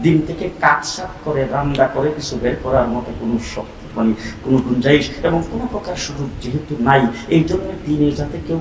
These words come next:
কিছু ঢুকাইতে না পারে, কেউ কোনো কিছু ঢুকাইতে না পারে, কেউ কোনো কিছু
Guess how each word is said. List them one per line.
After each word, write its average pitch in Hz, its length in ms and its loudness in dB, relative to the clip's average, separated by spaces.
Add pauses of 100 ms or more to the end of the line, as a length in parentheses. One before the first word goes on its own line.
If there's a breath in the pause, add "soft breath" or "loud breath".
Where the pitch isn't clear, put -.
কিছু - 220 -10
ঢুকাইতে 165 360 -2 (100)
না 113 140 2
পারে, 139 160 2 (240 loud breath)
কেউ 175 120 6 (100)
কোনো 175 200 -6
কিছু - 140 -6 (100)
ঢুকাইতে 165 440 -4
না 127 140 2
পারে, 156 160 6 (220 loud breath)
কেউ 190 120 8 (100)
কোনো 214 180 4
কিছু 220 140 -2